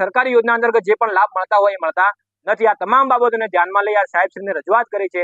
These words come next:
કે આવનારા સમયમાં જેમાં ચાર ઝોનમાં, અ, કેમ્પ રાખવામાં આવ્યા હતા, એમ ચાર ઝોનમાં કાં તો પંચાયત દીઠ, અ, આધાર કાર્ડની કીટ ફાળવવામાં આવે તો ઘણા બધા લોકોના કામ થઈ શકે એમ છે. એ બાબતે આજે સાહેબશ્રીને રજૂઆત કરી છે.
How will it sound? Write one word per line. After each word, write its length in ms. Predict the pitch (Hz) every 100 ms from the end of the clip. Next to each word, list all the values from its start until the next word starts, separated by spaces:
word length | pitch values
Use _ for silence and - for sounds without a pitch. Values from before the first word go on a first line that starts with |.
| - _ _ 180
કે 40 |
આવનારા 360 | 180 226 262 254
સમયમાં 500 | 233 233 240 226 190 _ _ -
જેમાં 200 | 208 226
ચાર 320 | - 190 226 247
ઝોનમાં, 440 | 220 214 233 226 - _ _ _ _ -
અ, 80 | 175 185 180 - -
કેમ્પ 220 | - 220 233
રાખવામાં 380 | 214 226 226 220
આવ્યા 160 | 226
હતા, 120 | 226 208 214
એમ 100 | 233 233
ચાર 200 | 202 214
ઝોનમાં 440 | 185 170 196 240 254 -
કાં 120 | 208
તો 80 | 240
પંચાયત 480 | - 190 185 262 220
દીઠ, 220 | 233 226
અ, 120 | 185
આધાર 280 | 170 170 214
કાર્ડની 340 | 196 202 208
કીટ 220 | 208 214 202
ફાળવવામાં 460 | 175 185 202 202 160
આવે 240 | 196 196 - _ _
તો 20 | 196
ઘણા 240 | 156 185
બધા 200 | 220 214
લોકોના 380 | 208 190 202 202
કામ 240 | - 165 185
થઈ 160 | 180 175
શકે 260 | 180 185 175
એમ 140 | 190 240 _ _ -
છે. 80 | 220 190
એ 80 | -
બાબતે 340 | 185 175 175 180
આજે 220 | 170 180 185 -
સાહેબશ્રીને 460 | 165 175 170 175 175
રજૂઆત 320 | 143 160 175 -
કરી 180 | 143 165
છે. 180 | 196